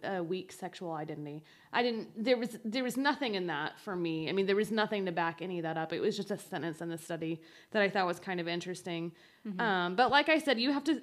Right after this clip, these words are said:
Speaker 1: you have to consider all the research, um, and what went into it.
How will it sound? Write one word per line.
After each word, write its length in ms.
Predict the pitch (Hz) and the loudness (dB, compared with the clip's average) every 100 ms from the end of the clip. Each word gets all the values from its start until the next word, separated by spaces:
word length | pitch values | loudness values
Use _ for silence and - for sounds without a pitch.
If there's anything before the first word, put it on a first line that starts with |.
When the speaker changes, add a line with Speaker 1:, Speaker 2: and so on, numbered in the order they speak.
| 226 | 0
Speaker 1:
you 100 | 254 | 0
have 100 | 254 | 2
to 280 | 247 214 - - | 0 0 -8 -12
consider 640 | - 240 226 - 202 202 - | -4 -2 -2 2 2 2 2
all 240 | 190 185 185 | 2 2 2
the 80 | |
research, 680 | 175 180 175 180 - - - - _ _ _ - | 2 0 -2 -4 -4 -6 -8 -10 _ _ _ -4
um, 640 | 202 180 170 165 170 180 - _ _ _ _ _ _ _ _ _ _ _ _ _ _ _ _ _ - - | 0 2 0 -2 -4 -8 -14 _ _ _ _ _ _ _ _ _ _ _ _ _ _ _ _ _ -16 -6
and 160 | 220 | -2
what 180 | 180 139 | 0 -2
went 160 | 170 156 | -2 -4
into 340 | 156 160 165 | -6 -6 -6
it. 180 | 156 | -6